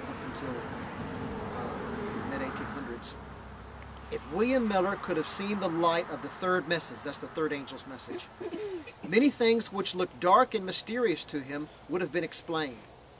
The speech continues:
His brethren professed such deep love and interest for him. That's Joshua Himes, other Millerite leaders.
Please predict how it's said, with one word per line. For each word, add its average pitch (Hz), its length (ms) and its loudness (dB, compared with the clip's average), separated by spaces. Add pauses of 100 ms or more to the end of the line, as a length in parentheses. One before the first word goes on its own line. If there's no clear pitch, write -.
(320)
His 190 160 -2
brethren 226 540 6
professed 196 600 0
such 202 460 0
deep 202 240 -4
love 170 320 2
and 151 140 -4
interest 160 420 -6
for 127 180 -8
him. 113 200 -14 (160)
That's 123 240 -10 (160)
Joshua 135 340 -10
Himes, 143 600 -10
other 131 160 -10
Millerite 127 440 -8
leaders. 127 440 -10